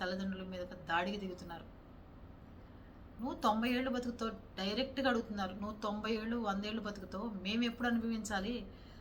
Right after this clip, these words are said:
తొంభై ఏళ్ళు బతికేంతకాలం నువ్వే ఆస్తి అనుభవిస్తే అప్పటికి మాకు యాభై ఏళ్ళు వస్తున్నాయి, అక్కడి నుంచి మేము తెచ్చుకున్నది ఏది లేదు, అక్కడి నుంచి మేము తెచ్చుకున్నది ఏమీ లేదని" చెప్పి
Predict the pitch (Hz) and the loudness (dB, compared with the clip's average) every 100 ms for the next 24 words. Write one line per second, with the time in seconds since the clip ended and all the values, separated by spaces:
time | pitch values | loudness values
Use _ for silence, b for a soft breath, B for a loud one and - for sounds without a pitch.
0 | B 214 208 226 240 247 277 277 240 - | B 0 4 6 6 6 4 4 2 2
1 | 240 240 247 240 240 208 196 233 220 220 | 2 4 4 4 4 2 4 6 6 4
2 | 220 220 214 214 233 233 214 196 185 196 | 0 0 0 0 0 0 -2 6 6 8
3 | 214 208 214 214 226 208 - 226 247 - | 8 6 6 0 0 0 0 2 2 -2
4 | B B B 185 196 233 247 269 277 254 | B B B 4 6 8 6 6 4 4
5 | 247 233 - 233 240 233 233 226 226 226 | 4 4 2 2 4 6 4 2 4 4
6 | 214 220 233 233 226 226 233 240 226 220 | 4 4 4 4 4 4 2 2 0 2
7 | 220 220 220 208 214 208 202 196 226 214 | 2 2 0 -2 -4 -4 -4 0 0 0